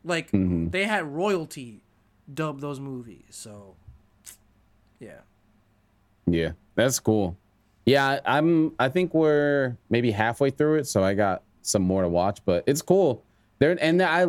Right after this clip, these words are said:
Speaker 2: I think the length of them is perfect. I don't think I could do a thirty minute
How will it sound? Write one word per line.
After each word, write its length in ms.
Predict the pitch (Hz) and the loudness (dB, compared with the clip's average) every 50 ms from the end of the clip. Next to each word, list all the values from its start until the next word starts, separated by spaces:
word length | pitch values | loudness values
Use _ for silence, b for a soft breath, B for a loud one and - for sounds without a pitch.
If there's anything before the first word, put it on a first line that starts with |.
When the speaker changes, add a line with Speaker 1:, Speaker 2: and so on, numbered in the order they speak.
| 156 - - | 0 0 0
Speaker 2:
I 180 | 135 147 151 | 2 2 2
think 400 | 139 - - - 175 160 - - | 0 0 0 2 2 2 0 0
the 100 | - 120 | 0 2
length 340 | 107 107 107 113 123 123 - | 2 2 2 2 0 0 0
of 80 | 131 127 | 0 0
them 120 | 127 120 107 | 2 0 0
is 80 | 95 | -2
perfect. 540 | - - - 107 104 - - 135 139 - - - | -2 0 0 0 0 0 -2 -4 -4 -4 -2 -2
I 80 | 107 113 | 0 0
don't 100 | 113 113 | 2 2
think 120 | 127 120 | 2 2
I 60 | 113 | 0
could 180 | 107 - 104 85 | 0 -2 -2 0
do 160 | 92 101 107 | 2 2 2
a 40 | 110 | 0
thirty 300 | 107 - 101 98 104 107 | 0 0 0 2 2 2
minute 320 | 110 113 113 123 127 - | 2 0 0 0 -2 -4